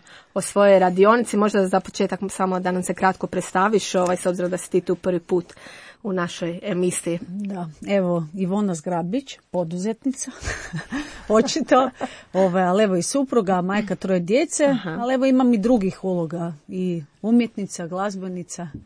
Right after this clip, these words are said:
Speaker 2: ovaj, spisateljica, slikovnica i rekla bi da generalno zanimljivo, obrt mi se zove edukator, kreator i bavim se edukacijama i treninzima, a druga stvar je da volim kreirati i stvarati, eto.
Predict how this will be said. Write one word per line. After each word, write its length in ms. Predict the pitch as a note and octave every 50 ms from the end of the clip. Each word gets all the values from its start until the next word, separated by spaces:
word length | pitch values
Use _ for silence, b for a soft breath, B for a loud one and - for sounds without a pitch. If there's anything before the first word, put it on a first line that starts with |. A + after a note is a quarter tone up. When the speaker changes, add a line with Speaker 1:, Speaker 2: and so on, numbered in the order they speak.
| B B B B B B B B B B -
Speaker 2:
ovaj, 720 | F3+ F3+ E3+ E3+ E3 D#3+ E3+ E3+ E3+ F3 F3 F3 F#3 F3+
spisateljica, 800 | - - - A#3 G3+ - A3 F#3 - B3 B3 C4 A3+ - A3 F#3+
slikovnica 960 | - - G#3 - - - G#3 A3 A3+ B3 A#3 G#3+ - - G#3+ G3 F#3+ F#3+ E3+ D#3+ E3
i 120 | F#3+ F#3+ G3
rekla 260 | A3 B3 B3+ - D4
bi 160 | A#3+ G#3 -
da 420 | F#3+ F3+ G#3 G3+ G#3 G3+ G3+ G3+ G3 - -
generalno 840 | - F#3 F#3+ G#3+ A3 A#3+ C4 B3 A#3+ A3+ G#3 G3+ G3+ F#3+ F#3 F3+ F#3+ G3+
zanimljivo, 600 | F#3+ F#3+ G3 A3 A#3 B3+ A#3+ G#3 F#3+ G3+ G3 - -
obrt 320 | G3+ G#3 G3+ G#3 A#3 -
mi 120 | - G3 -
se 120 | - F#3
zove 260 | F3 G3+ G3+ G3 F#3+
edukator, 540 | F#3 D#3+ F3 - - G3 F#3+ - - G3 E3+
kreator 540 | - - F3 E3+ E3+ F3 - - C#4+ D4 - b b b b b b b b b b b b b b -
i 160 | F3 F#3 F3+
bavim 320 | E3 F3 F#3+ G3+ G#3+ G#3+ G3
se 120 | - G3
edukacijama 800 | F#3 F#3 F3+ - - F#3+ F#3+ F#3+ - - F#3+ F3 F3 F3 F3 E3+
i 60 | F3
treninzima, 800 | - - F#3 G3 A#3+ C4+ C#4 B3+ B3+ B3 A#3 A3 G#3+ G3 F3+ -
a 160 | E3 F3 F3
druga 340 | F3 F#3+ G#3+ A#3 A3+ A3 G3
stvar 280 | - - - G3 G3
je 60 | G3+ F#3
da 120 | E3 F3+
volim 340 | E3+ E3 F3+ F#3+ G3 F#3 E3+
kreirati 500 | - F3+ F#3 F#3 F#3 F3+ F3+ - - F3
i 40 | -
stvarati, 560 | - _ - F3+ - - - - _ - -
eto. 240 | F#3 - _ -